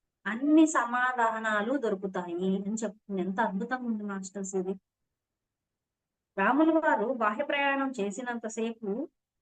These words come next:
బయట యుద్ధం చేయటానికి కూడా రెడీ అయిపోయారు. ఎవరితోటి? రావణాసురుడితోటి. తన బాహ్య సేనని పెంచుకున్నారు. ఆంజనేయ స్వామిని,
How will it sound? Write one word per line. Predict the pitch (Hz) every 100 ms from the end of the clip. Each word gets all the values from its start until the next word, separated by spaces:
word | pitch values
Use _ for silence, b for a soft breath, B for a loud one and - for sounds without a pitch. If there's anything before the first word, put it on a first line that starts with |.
| _ _ _ -
బయట | 185 269 311
యుద్ధం | 262 226 - 294 311
చేయటానికి | 294 262 262 247 247
కూడా | 254 294
రెడీ | 240 214
అయిపోయారు. | 247 226 196 180 175 170 - _ _ _ _ _ _ _ _ 214
ఎవరితోటి? | 214 247 254 240 240 240 247
రావణాసురుడితోటి. | 208 185 214 214 208 185 - 175 180 320 - _ _ _ _ _ _ _ _ _ 240
తన | 262
బాహ్య | 226 208 208 247 - 320
సేనని | 320 - 285 247 233 226 294
పెంచుకున్నారు. | 269 240 262 294 254 202 180 - _ _ _ -
ఆంజనేయ | 208 240 269 269
స్వామిని, | 262 233 226 226 226 226